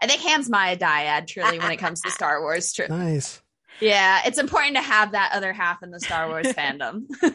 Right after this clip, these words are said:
Speaker 1: <laughs>
Speaker 3: I also think it's funny because she's very Rebels, I'm very, uh, Imperial, and so we are
Speaker 1: <laughs>
Speaker 3: completely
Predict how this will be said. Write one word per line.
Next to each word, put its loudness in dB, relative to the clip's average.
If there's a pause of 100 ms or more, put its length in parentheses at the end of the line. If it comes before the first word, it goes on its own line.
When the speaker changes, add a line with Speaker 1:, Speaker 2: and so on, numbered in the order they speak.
(260)
Speaker 1:
<laughs> -2
Speaker 3:
I 8
also 4
think -2
it's -4
funny -2
because -4
she's -4
very 2
Rebels, 0
I'm -6
very, -2 (300)
uh, -2 (640)
Imperial, -2
and -4
so 0
we 2
are 4
Speaker 1:
<laughs> -14
Speaker 3:
completely 4